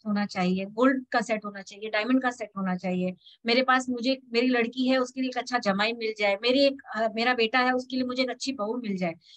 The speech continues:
कहीं ना कहीं जो thought process है वो आपके लिए इतना काम करता है कि वो चीजें reality बन जाती है। लेकिन क्या होता है कि ये सारी चीजें हमें पता नहीं थी, तो हम क्या कर रहे थे, कुछ अच्छी भी चीजें कर रहे थे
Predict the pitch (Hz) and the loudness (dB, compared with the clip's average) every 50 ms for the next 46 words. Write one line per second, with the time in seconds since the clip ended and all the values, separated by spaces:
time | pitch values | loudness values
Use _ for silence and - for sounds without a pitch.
0 | - _ _ - 294 294 294 302 294 277 285 285 - 277 262 262 277 277 269 269 | -20 _ _ 4 6 6 6 6 6 6 4 4 4 4 6 6 6 4 2 0
1 | 262 262 - - 233 240 247 - 247 226 226 - 247 247 247 - 226 233 240 233 | 0 -2 -2 -2 -2 -2 -2 -2 -2 -2 -2 -2 -4 -6 -6 -6 -6 -6 -6 -6
2 | 247 254 - - 208 208 208 - - 247 233 254 247 214 - 220 226 254 269 277 | -8 -8 -2 -2 -2 -2 -2 -4 -6 -4 0 0 0 0 -2 0 0 0 0 2
3 | 285 254 240 233 240 - 214 208 - 220 220 226 220 262 262 269 285 277 277 - | 2 0 -2 -2 -4 -8 -8 -6 -4 -4 -4 -4 -4 -4 -2 -2 -2 -2 -4 -8
4 | - - 254 226 269 277 262 233 226 226 240 247 254 262 277 277 - 226 254 247 | -8 -6 -2 0 2 2 2 2 2 4 4 2 2 0 -2 -2 -2 -4 -4 -2
5 | 240 214 185 - _ _ _ _ _ _ _ _ _ _ _ _ _ _ _ _ | -4 -4 -6 -6 _ _ _ _ _ _ _ _ _ _ _ _ _ _ _ _
6 | _ _ _ _ _ _ _ - 247 254 294 294 269 294 294 302 302 294 277 285 | _ _ _ _ _ _ _ -4 -2 0 2 2 4 4 4 4 4 2 2 2
7 | 277 285 285 285 - 294 302 294 294 - - 247 277 294 285 - 269 269 277 294 | 0 0 0 -2 -4 -6 -6 -6 -8 -8 -2 2 2 2 2 2 2 2 2 0
8 | 277 285 277 277 285 302 311 311 277 - 254 240 240 262 277 294 277 - 220 - | -2 -2 -2 0 2 0 0 0 -4 -6 -6 -2 0 2 2 2 0 -2 -2 2
9 | 247 254 254 247 233 226 220 - - 151 _ _ _ _ _ _ _ _ _ _ | 2 2 2 0 -2 -6 -8 -10 -14 -20 _ _ _ _ _ _ _ _ _ _
10 | _ _ _ _ _ - 277 285 269 262 269 262 294 294 285 285 277 262 277 277 | _ _ _ _ _ 2 4 4 4 4 4 4 4 2 4 2 2 2 2 0
11 | 285 294 294 - 302 294 - - 226 - - - 294 294 359 359 320 294 247 247 | -2 -4 -4 -4 -6 -6 -2 -2 -2 -2 0 2 2 2 2 2 0 2 2 2
12 | 240 240 196 175 175 180 180 180 214 254 | 2 2 0 0 0 -2 -4 -2 -4 -6